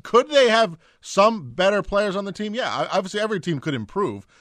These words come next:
but there are so, they have so many playmakers on that team who no-showed in that game that, that's why I just find frustrating. What is he talking about? Like, what did Parsons even do in that game?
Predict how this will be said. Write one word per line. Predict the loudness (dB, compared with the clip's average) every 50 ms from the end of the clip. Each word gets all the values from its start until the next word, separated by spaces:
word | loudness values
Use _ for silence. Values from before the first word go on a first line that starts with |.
| _ _
but | -10 -6 -4
there | -2 -2
are | -2
so, | -4 -6 -6 0 2 4 4
they | 4 2
have | 0 0 -2
so | -6 -10 -14 -4 2 4 6 6 6 4
many | 2 -2 -2 -2 0 -2 -4
playmakers | -6 -6 -10 -6 -4 -4 -2 -2 -2 -2 -2 -4 -4 -4 -4
on | -2 -2
that | -4 -6 -8
team | -8 -8 -8 -8 -8 -10 _ _ _ -6
who | -4 -4
no-showed | -2 0 2 2 2 2 0 -2 -2 0 0 0 0 -2
in | -6 -10 -8 -6
that | -4 -6 -4 -4
game | -4 -4 -4 -4 -6 -8 -10 -12 _ _ _ _ _
that, | -4 -4 -2 0
that's | 0 0 0 2
why | 2 2
I | 2
just | 2 0 -2 -2
find | -2 -2 -2 -2
frustrating. | 0 0 0 0 0 -2 -6 -4 -4
What | -4 -2 -2
is | -4
he | -4
talking | -2 0 0 0 0 -2
about? | -6 -8
Like, | -6 0
what | 2 2
did | 2 2
Parsons | 2 2 2 2 2 -2 -6 -8
even | -6 -6 -6
do | -6 -6 -6 -6
in | -8
that | -8 -10 -14 -14
game? | -14 -16 -16 -16 -20